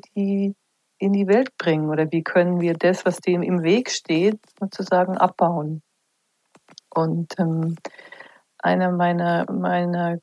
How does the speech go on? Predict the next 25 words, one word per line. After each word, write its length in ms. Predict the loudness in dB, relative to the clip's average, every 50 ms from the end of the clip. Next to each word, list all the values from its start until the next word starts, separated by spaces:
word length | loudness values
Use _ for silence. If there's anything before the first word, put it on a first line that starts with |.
| _
äh, 260 | -8 -6 -4 -4 -4 -6
großen 360 | -6 -6 -4 -2 -2 0 0 -2
spirituellen 680 | -4 -2 -2 -2 -2 -2 -2 0 2 2 2 2 2
Lehrer 400 | 2 4 4 4 4 4 4 4
ist 160 | 2 0 -2
Thich 180 | -4 -6 -6 -4
Nhat 300 | -4 -4 -4 -6 -6 -6
Hanh, 340 | -4 -2 -2 -2 -4 -4 -6 _ _ _ _ _ _ _ _ _ _ _ _ _ _ _ _ _ -20 -10 -4
der 360 | -2 0 0 0 0 -2 -2 -6 _ _ _ _ _ _ _ _ _ _ _ _ -8
vietnamesische 1160 | -6 -2 0 0 0 2 2 2 2 2 0 -2 -4 -4 0 0 2 2 2 2 0 -2 -4 _ _ _ _ _ _ _ _ _ _ _ _ _ _ _ _ _
Zen-Meister 1300 | -20 -8 -2 2 2 4 4 4 4 2 0 0 4 6 8 8 6 4 2 2 4 6 6 6 6 4
und 340 | 2 0 -2 -2 -4 -6 -8 -12 -16 -20 _ _ _ -2
Dichter, 380 | -2 -2 -2 0 0 2 2 2
der 200 | 2 2 2 2
vor 160 | 2 0 -2
einiger 280 | -2 -2 -2 -2 -2 -2
Zeit 200 | -2 -2 -2 -2
gestor-, 420 | -4 -4 0 2 2 2 2 0 -2
vor 140 | -4 -4 -4
kurzem 300 | 0 -2 -2 0 -2 -6
gestorben 440 | -4 -2 0 2 2 2 2 0 -2
ist. 160 | -2 -4 -6
Und 140 | -8 -8 -4
er 220 | -2 -2 -2 -2
hat, 140 | -4 -6